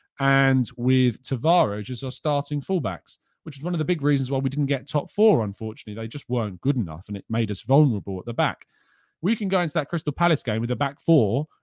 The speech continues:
even without Tomiyasu and Tierney, of White, Saliba, Gabriel and Zinchenko,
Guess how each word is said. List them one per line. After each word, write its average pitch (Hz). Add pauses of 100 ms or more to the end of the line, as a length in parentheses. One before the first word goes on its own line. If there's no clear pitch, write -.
(100)
even 202
without 175
Tomiyasu 156
and 123
Tierney, 127 (200)
of 120
White, 156
Saliba, 131
Gabriel 127
and 107
Zinchenko, 107